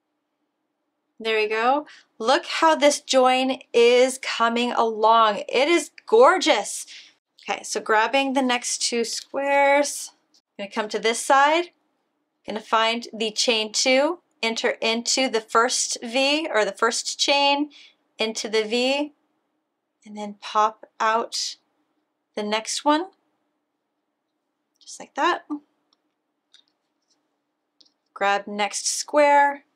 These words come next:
Oh, here's that knot join. Okay, so I am going to enter in that first chain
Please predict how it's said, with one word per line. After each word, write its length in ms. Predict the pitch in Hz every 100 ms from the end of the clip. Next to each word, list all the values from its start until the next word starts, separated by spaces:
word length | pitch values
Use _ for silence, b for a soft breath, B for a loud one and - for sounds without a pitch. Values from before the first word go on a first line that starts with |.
| -
Oh, 160 | 294 311
here's 300 | - 220 247
that 220 | - 127
knot 300 | 123 208 233
join. 380 | 208 202 196 196
Okay, 480 | 220 240 202 214 240 B B B B -
so 360 | - 214 196 202
I 160 | 202
am 200 | 208 208
going 260 | 202 208 208
to 160 | -
enter 260 | 226 226 262
in 200 | - 233
that 220 | 233 -
first 500 | 233 240 - - -
chain 640 | - 285 269 277 277 294